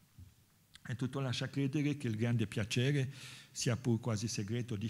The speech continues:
Hitchcock non fu quello di fare costantemente, eh, l'occhiolino all'antica iconografia, eh, Sherlock Holmesiana,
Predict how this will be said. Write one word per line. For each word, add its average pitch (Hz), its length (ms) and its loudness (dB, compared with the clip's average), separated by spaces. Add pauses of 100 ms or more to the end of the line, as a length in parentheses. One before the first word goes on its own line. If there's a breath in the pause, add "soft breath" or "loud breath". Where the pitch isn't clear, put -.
Hitchcock 135 480 -4 (420 loud breath)
non 131 200 2
fu 156 260 -2
quello 123 380 0
di 110 160 -2
fare 117 600 -2 (120)
costantemente, 127 1000 0
eh, 110 120 -2
l'occhiolino 107 1600 0
all'antica 107 600 -2
iconografia, 104 1000 -2
eh, 107 120 -8
Sherlock 104 600 -6
Holmesiana, 107 840 -4